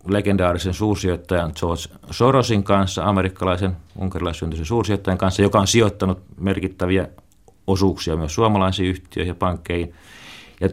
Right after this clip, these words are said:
Soros irrottautuu syksyllä kahdeksankymmentäseitsemän Suomesta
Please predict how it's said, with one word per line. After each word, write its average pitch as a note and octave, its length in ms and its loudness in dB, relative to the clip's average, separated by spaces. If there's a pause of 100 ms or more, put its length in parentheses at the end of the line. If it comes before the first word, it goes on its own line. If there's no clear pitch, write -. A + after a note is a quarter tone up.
(300)
Soros C3+ 500 4 (480)
irrottautuu F#2 1040 2 (440)
syksyllä G2+ 420 -2
kahdeksankymmentäseitsemän F#2 880 -2
Suomesta F#2+ 600 -2